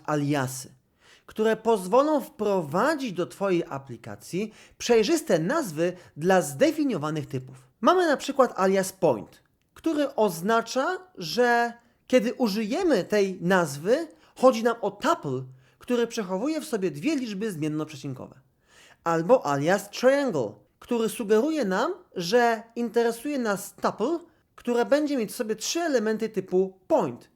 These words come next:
które zdefiniowaliśmy przed chwilą. Ten zapis może budzić jednak pewne wątpliwości.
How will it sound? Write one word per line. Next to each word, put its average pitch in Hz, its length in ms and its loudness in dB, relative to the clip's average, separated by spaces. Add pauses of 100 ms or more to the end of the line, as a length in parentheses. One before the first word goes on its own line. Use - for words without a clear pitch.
które 330 300 -2
zdefiniowaliśmy 147 600 -6
przed 131 180 -10
chwilą. - 240 -16 (140)
Ten 349 260 6
zapis 233 520 0
może 302 500 2
budzić 208 420 -6
jednak 202 320 -2
pewne 147 280 -6
wątpliwości. 180 800 -4